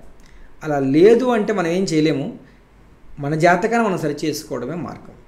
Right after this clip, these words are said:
అర్థమైందండి? ఇప్పుడు మీ ఇంట్లో నేను చెప్పేటువంటి నాలుగు రాసుల్లో, ఆ నాలుగు రాసుల్లో కనుక ఏ ఒక్కరు పుట్టి ఉన్నా మీ ఇంట్లో వాళ్ళు,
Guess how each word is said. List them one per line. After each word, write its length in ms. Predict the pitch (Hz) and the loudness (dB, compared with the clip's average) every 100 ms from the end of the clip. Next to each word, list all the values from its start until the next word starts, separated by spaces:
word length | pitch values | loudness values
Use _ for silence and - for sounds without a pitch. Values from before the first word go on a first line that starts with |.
| - - - - - - - - - - - - _ - _ _ _ _ _ _ _ - - - - | -20 -20 -20 -20 -20 -20 -20 -20 -20 -20 -20 -20 _ -20 _ _ _ _ _ _ _ -20 -18 -16 -10
అర్థమైందండి? 560 | 147 180 147 113 117 - - - - - - | -4 -2 -2 -8 -12 -20 -20 -20 -20 -20 -20
ఇప్పుడు 540 | 139 151 170 196 143 - - - - _ - - _ | -8 -2 2 2 0 -4 -16 -20 -20 _ -20 -20 _
మీ 140 | 123 147 | -6 -2
ఇంట్లో 760 | 202 226 220 220 165 156 - - - | 0 0 -2 0 0 0 -6 -14 -8
నేను 340 | 160 160 208 | -4 0 0
చెప్పేటువంటి 600 | 214 226 214 196 190 160 | -2 -2 0 0 -2 -4
నాలుగు 300 | 156 147 147 | -2 -2 0
రాసుల్లో, 640 | 143 143 175 160 147 - - - - - | -2 -4 -4 -2 -2 -4 -12 -20 -20 -10
ఆ 100 | 143 | -8
నాలుగు 360 | 139 151 208 | -4 -2 0
రాసుల్లో 440 | 202 185 185 180 175 | 0 -2 -4 -4 -4
కనుక 260 | 156 151 | -4 -6
ఏ 180 | 143 139 | -6 -4
ఒక్కరు 340 | 156 123 - 180 | -4 -6 -8 -8
పుట్టి 280 | - 151 | -8 -10
ఉన్నా 420 | 143 123 127 127 120 | -10 -8 -10 -12 -14
మీ 80 | 131 | -16
ఇంట్లో 280 | 123 120 135 | -16 -14 -14
వాళ్ళు, 240 | - - | -14 -18